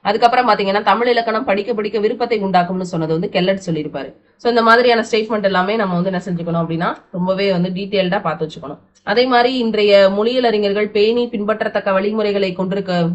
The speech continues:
தமிழ் வந்து தொல்காப்பியம் இருக்கு அப்படின்னு சொல்றாரு. அஹ், எமினோ வந்து தொல்காப்பியத்தை பத்தி பேசியிருப்பாரு. இன்றைய மொழியியல் வல்லுநர்கள் பேணி பின்பற்றத்தக்க வழிமுறைகளை தொல்காப்பியம் கூறுதுன்னு சொன்னது முனைவர் எமினோ. அதாவது, ஒரு மொழிக்கு முப்பத்தி மூணு ஒலி குறியீடுகள் இருந்தா, ஒலிகள் இருந்தாலே போதும். ஆனா, தமிழ்ல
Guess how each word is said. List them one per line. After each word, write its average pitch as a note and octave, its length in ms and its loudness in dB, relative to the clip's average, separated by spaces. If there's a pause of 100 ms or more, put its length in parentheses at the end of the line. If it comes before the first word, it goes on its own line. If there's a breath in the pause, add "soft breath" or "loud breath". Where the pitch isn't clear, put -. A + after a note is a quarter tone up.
(180)
தமிழ் A3+ 340 0
வந்து F#3+ 240 0
தொல்காப்பியம் G#3+ 560 2
இருக்கு E3+ 280 -2
அப்படின்னு E3 240 -4
சொல்றாரு. D#3 380 -8
அஹ், E3+ 200 0
எமினோ A#3 340 0
வந்து A#3 100 0
தொல்காப்பியத்தை G#3 480 0
பத்தி E3 160 -4
பேசியிருப்பாரு. D#3+ 520 -6 (420 soft breath)
இன்றைய G#3 280 4
மொழியியல் A#3 320 2
வல்லுநர்கள் G3+ 520 2
பேணி A#3 320 0
பின்பற்றத்தக்க G#3 580 -4
வழிமுறைகளை F#3+ 540 -2
தொல்காப்பியம் G3+ 600 -2
கூறுதுன்னு G3+ 280 0
சொன்னது F3+ 340 -4
முனைவர் F3+ 320 -2
எமினோ. E3 340 -2 (380 soft breath)
அதாவது, B3 260 4
ஒரு A3+ 160 6
மொழிக்கு B3+ 380 0
முப்பத்தி C4+ 420 -2
மூணு B3 280 2
ஒலி G#3+ 200 2
குறியீடுகள் G#3 460 0
இருந்தா, F3+ 280 -2
ஒலிகள் A#3 320 0
இருந்தாலே G3+ 380 2
போதும். E3 340 -6 (580)
ஆனா, F3+ 500 2
தமிழ்ல G#3+ 260 2